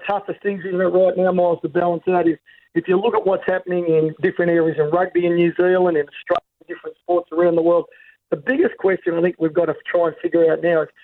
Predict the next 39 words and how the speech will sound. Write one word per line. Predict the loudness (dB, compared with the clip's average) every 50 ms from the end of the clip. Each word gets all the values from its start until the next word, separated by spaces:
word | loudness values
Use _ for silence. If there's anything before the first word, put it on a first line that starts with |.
| -20 _ _ _ _ _ -8
how | -4 -2 0 0
do | 0 -2
we | -2 -4 -6 -4 -2
talk | 0 0 0 0
about | -2 -2 -2 -2 -4 -2 -2
winning? | 0 0 0 0 -2 -4 -6 -12 -8 -4
How | -2 -2 0
do | 0 2
we | 0 0 0
talk | 0 -2 -2 -2 -4
about, | -6 -4 -2 0 0 0 -2 -4 -8 -18 -20
because | -12 -8 -8 -4 -2
that's | -2 -2 -2 -2
what | -2 -2 -2
it's | -2 -2
about. | -4 -2 -2 0 0 0 -2 -4 -6 _ _ _ _ _ _ _ _ _ _ -4
Um, | -2 0 0 2 0 0 0 -2 -2
no | -2 -2 -2
one's | 0 -2 -2 -2 -4 -4
gonna, | -4 -2 -2 -2 -4 -6 _ -4
uh, | -2 -2 0
applaud | -2 -4 -4 -4 -2 0 0 0 0
the | 2 2
All | 2 2 2
Blacks | 0 -2 -2 -4 -4 -10
for | -12
coming | -8 -6 -6 -4 -6 -6 -4
back | -2 -2 -2 -4 -6 _ _ _ _ _ _ _ _ _ -4
from | -2 -2 0
the | 0
World | 0 2 2 2 2 0
Cup | -2 -4 -6 -6 -8
next | -8 -10 -10 _ _ -6
year, | -2 -2 -2 -2 -4 _ _ _ -6
having | -6 -6 -4 -6 -8 -6
come | -6 -6 -6 -6 -8 -6
ninth, | -2 -2 0 0 -2 -4 -6 _ -18 _ _ -6
but | -4 -4 -4 -4 _ -8
played | -6 -4 -2 -2 -2 -4